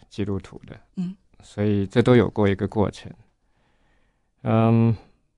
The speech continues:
Speaker 1: 不过我父亲也是教授就是了。
Speaker 2: 嗯。
Speaker 1: 我，我的兄长也是教授。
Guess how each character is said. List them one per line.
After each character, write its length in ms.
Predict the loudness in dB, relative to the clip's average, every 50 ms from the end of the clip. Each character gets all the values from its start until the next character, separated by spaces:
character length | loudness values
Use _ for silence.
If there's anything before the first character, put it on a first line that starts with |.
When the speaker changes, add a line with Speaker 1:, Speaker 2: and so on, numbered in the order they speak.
| _ 0
Speaker 1:
不 80 | 4 6
过 80 | 6
我 60 | 6 6
父 180 | 4 2 0
亲 160 | 0 2 0
也 80 | -2 -2
是 100 | -4 -8
教 220 | -10 -8 -8 -8 -8
授 160 | -10 -12 -14
就 120 | -14 -14 -18 -20
是 180 | -20 -20 -20 -20
了。 60 | -20 _ _ _ _ -14
Speaker 2:
嗯。 140 | -12 -12 -12 -12 _ _ _ _ _ _ _ _
Speaker 1:
我， 300 | -12 -10 -8 -8 -8 -10 -12 -16 -20 _ _ _ _ _ _ _
我 160 | -10 -10 -8
的 240 | -6 -4 -4 -4 -4
兄 260 | -2 2 4 6 6
长 160 | 6 2 -2 -4 -6
也 80 | -10 -14
是 140 | -18 -20
教 220 | -14 -12 -10 -10 -10
授。 200 | -12 -14 -16 -18